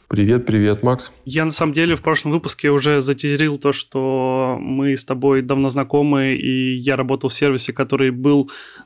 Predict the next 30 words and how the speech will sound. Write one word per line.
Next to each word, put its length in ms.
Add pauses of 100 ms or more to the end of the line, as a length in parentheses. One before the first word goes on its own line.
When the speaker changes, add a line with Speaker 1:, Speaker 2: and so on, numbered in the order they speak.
Speaker 2:
до 100
BandLink, 920
и 420
потом 540
впоследствии, 680
собственно, 320
и 60
трансформировался 680
в 60
BandLink. 460 (440)
Будет 220
классно, 320
если 180
ты 140
расскажешь, 400
что 180
это 140
был 160
за 100
сервис, 480
и 60
как 280
вы 200
пришли 440
к 120
тому, 640
где 280
вы 120
сейчас, 540
и 360